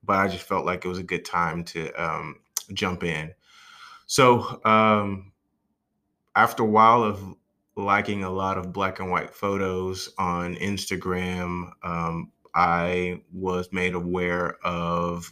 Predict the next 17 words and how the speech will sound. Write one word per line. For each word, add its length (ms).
the 640
actual, 840
um, 640
black 260
and 120
white 260
photo, 840
um, 680
origin 580
story, 600
um, 800
from 300
the 140
Instable 720
Save 340
Lives 440
campaign, 760